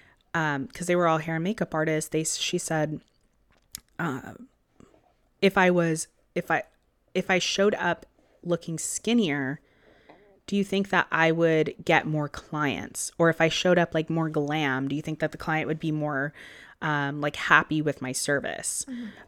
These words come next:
Speaker 1: Um, or they would book me? Or am I gonna fulfill, like, when I show up in person, are they gonna be, like, disappointed in how I look versus, like, how my brand is?"
Speaker 2: Mm-hmm.
Speaker 1: And it was like, I was thinking, like, that's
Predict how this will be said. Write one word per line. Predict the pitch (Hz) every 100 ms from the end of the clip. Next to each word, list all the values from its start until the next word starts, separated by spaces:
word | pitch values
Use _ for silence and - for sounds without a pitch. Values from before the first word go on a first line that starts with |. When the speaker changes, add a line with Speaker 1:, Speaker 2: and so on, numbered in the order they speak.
| - 156
Speaker 1:
Um, | 147 139 135
or | - 156
they | 160
would | 156 151
book | 151 151 147
me? | 123 110 -
Or | 160 160 156 -
am | 165
I | 165
gonna | 180
fulfill, | - 156 - - 170 165 156 147
like, | 151 -
when | 160
I | 151
show | - 170
up | 165 151
in | 147
person, | - 160 160
are | 151
they | 143
gonna | 147 147 143 139 - _ _ -
be, | 151 147
like, | 139 151
disappointed | 156 147 143 - 156 151 143
in | 131
how | - 151
I | 151
look | 139 143 131 - -
versus, | 156 147 - 147
like, | 143 139
how | - 151
my | 139
brand | 143 160 156 147 -
is?" | 90 - - -
Speaker 2:
Mm-hmm. | 240 226 208 - -
Speaker 1:
And | 185
it | 185
was | 175 175
like, | 156 147 - - -
I | 165
was | 160
thinking, | - 196 185 160 -
like, | 160 -
that's | 165 196 -